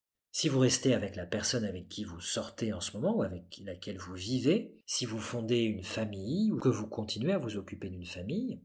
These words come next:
la relation que vous avez en ce moment sera rétrospectivement le début d'une longue histoire d'amour ou la continuation d'un engagement ou d'une longue histoire d'amour.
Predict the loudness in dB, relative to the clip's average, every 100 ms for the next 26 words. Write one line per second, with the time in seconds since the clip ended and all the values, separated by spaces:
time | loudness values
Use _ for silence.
0 | _ 2 6 10 10 8 4 2 0 4
1 | 4 4 2 0 -2 0 2 2 0 -8
2 | _ -10 0 2 2 2 2 6 6 6
3 | 4 4 0 0 -4 -4 -4 -2 0 2
4 | 2 2 0 0 -2 -6 -4 -2 0 2
5 | 2 2 2 0 -4 -6 -6 -6 -4 -2
6 | -2 -4 _ 0 2 2 2 0 0 -2
7 | -2 -2 0 0 0 -4 -4 -6 -6 -6
8 | -6 -6 -6 -6 -8 -4 -2 0 2 2
9 | 2 -4 -6 -8 -10 -14 -20